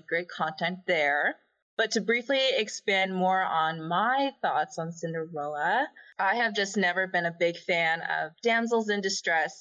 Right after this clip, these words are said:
It's, I like to read stories about strong female leads. If the main character has to rely on everyone else to get where they need to be, it's just kinda not exciting for me.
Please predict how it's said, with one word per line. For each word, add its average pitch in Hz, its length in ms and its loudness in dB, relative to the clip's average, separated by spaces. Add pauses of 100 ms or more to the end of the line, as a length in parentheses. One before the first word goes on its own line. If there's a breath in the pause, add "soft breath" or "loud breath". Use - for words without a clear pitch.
It's, - 340 -8 (300)
I 196 140 2
like 196 280 0
to 214 120 -2
read 170 360 -2
stories 170 840 -2 (500)
about - 380 0
strong 175 480 0
female 175 420 0
leads. 156 600 -4 (320)
If 185 100 -14
the 185 80 0
main 180 260 0
character 170 440 0
has 160 180 -2
to - 80 -2
rely 160 280 2
on 160 120 -2
everyone 165 320 -2
else 220 400 0
to 233 80 0
get 196 240 2
where 196 480 2 (480)
they 196 140 2
need 190 200 0
to 196 100 0
be, 180 280 4
it's 170 200 2
just 175 220 -4
kinda 170 200 0
not 156 160 0
exciting 156 500 -2
for 285 160 0
me. 320 340 2